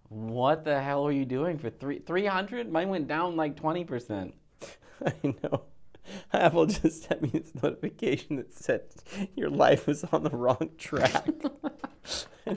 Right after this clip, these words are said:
Speaker 2: so, but I, but I, I get, but, but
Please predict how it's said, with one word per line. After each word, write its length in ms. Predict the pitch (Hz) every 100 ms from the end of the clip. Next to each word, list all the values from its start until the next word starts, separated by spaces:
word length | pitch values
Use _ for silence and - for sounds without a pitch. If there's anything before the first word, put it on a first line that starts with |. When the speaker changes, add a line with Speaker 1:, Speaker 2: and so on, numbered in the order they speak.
| -
Speaker 2:
so, 460 | - 190 - - - - - 240 240 233 214 180
but 140 | 190
I, 140 | 185 165
but 160 | 190
I, 160 | 180 160
I 100 | 165 165
get, 360 | 185 170 - - - - 156 - 143
but, 320 | 165 120 131
but 220 | 147 143